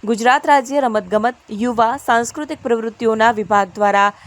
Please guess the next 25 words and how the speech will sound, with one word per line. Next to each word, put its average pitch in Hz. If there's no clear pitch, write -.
આયોજિત 233
જિલ્લા 233
કક્ષાના 220
યોગ 202
દિનની 208
ઉજવણી 233
વન 214
અને 208
પર્યાવરણ 190
રાજ્યમંત્રી 240
મુકેશભાઈ 277
પટેલના 220
અધ્યક્ષસ્થાને 202
કરવામાં 180
આવી 175
હતી. 170
અગિયારમાં 240
આંતરરાષ્ટ્રીય 269
યોગ 247
દિવસની 240
શુભેચ્છા 233
પાઠવતા 240
વન 226
રાજ્યમંત્રીએ 214
જણાવ્યું 196